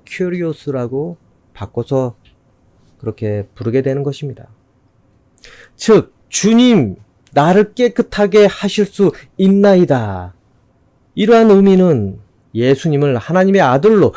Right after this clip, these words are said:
메시아로서, 신적인 권능을 가지신 그러한 분으로서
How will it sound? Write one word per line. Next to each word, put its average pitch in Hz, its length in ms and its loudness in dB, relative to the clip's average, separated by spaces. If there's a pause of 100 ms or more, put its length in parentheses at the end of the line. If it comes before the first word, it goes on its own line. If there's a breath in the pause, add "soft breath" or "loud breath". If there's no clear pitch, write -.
(140 loud breath)
메시아로서, 202 1080 2 (160 loud breath)
신적인 240 640 0
권능을 214 460 2
가지신 208 500 2 (200 loud breath)
그러한 262 420 4
분으로서 180 880 0